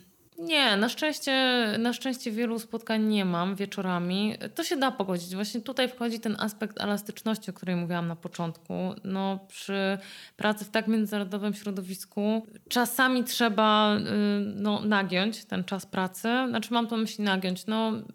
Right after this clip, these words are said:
może popracować trochę m-, mniej regularnie, nie od dziewiątej do siedemnastej,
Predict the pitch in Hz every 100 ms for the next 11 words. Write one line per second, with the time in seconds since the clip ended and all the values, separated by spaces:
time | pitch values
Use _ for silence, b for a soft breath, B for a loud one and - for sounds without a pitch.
0 | - - B - 262 269 262 262 254 254
1 | 226 240 226 214 233 226 220 214 202 214
2 | 226 226 226 220 185 214 202 196 202 233
3 | 294 320 240 220 214 202 185 185 190 208
4 | 208 196 190 - 202 262 311 302 - 254
5 | 262